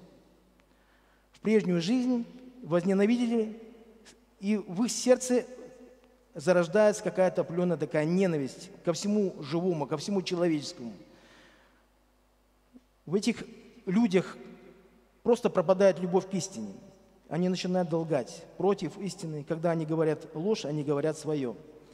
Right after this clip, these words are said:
Сорок пятый стих. «А как я истину говорю, то не верите мне». Если Иисус будет говорить, сам Иисус будет говорить им истину, они не поверят Ему.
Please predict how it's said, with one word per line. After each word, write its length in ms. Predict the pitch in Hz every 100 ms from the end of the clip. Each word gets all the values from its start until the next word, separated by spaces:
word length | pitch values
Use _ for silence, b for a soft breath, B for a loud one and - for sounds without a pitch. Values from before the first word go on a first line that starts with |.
| B B
Сорок 280 | - 233 247
пятый 260 | 240 196 175
стих. 240 | - 123 - - B B
«А 80 | -
как 180 | 196 247
я 80 | 262
истину 460 | 262 294 294 294 269
говорю, 260 | 262 262
то 120 | 262
не 140 | 208 208
верите 340 | 220 208 190
мне». 280 | 175 147 110 - -
Если 280 | 180 190
Иисус 260 | 196 185 214
будет 240 | 175 175
говорить, 400 | 156 175 170 - 139
сам 420 | - 254 254 220
Иисус 240 | 175 175 143
будет 220 | 160 156
говорить 300 | 175 175 143
им 100 | 160
истину, 440 | 226 247 233 220 208
они 200 | 170 185
не 120 | 185
поверят 400 | 180 190 170 123
Ему. 180 | 113